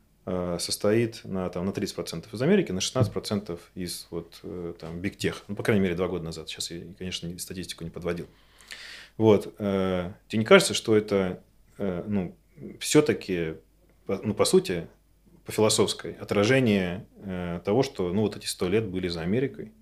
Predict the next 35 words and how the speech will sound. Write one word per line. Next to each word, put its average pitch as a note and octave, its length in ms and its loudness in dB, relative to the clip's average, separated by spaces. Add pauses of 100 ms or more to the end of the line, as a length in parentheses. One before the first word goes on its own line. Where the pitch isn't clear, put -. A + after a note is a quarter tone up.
(760)
И F#2+ 560 2
на G2+ 180 8
этот, G#2 320 4
на G2+ 220 2
этом G2+ 240 2
локомотиве, G2+ 640 2 (500)
э, F#2 640 -2 (140)
на F#2 40 -8
этом F2+ 200 -4
локомотиве F#2 640 -4 (320)
все - 220 0
остальные G#2+ 360 2
индексы F#2+ 640 -2
сейчас - 240 -2
до F#2 80 -2
сих - 160 -6
пор G2+ 160 0
едут. F2 320 -6 (680)
А F#2+ 460 2 (220)
правда G#2 260 10
в - 60 -8
том, C3 160 6
что, - 160 -2
например, F#2 480 0 (240)
ну, F2 180 -2 (220)
если G2 200 -4
бы F2+ 80 -2
можно F2 280 4
было D#2 180 -6
телепортироваться F#2 720 -2
на F#2 60 0
сто F#2 200 -2
лет F2 140 -4
вперёд, D3+ 500 2
например, E2 420 -10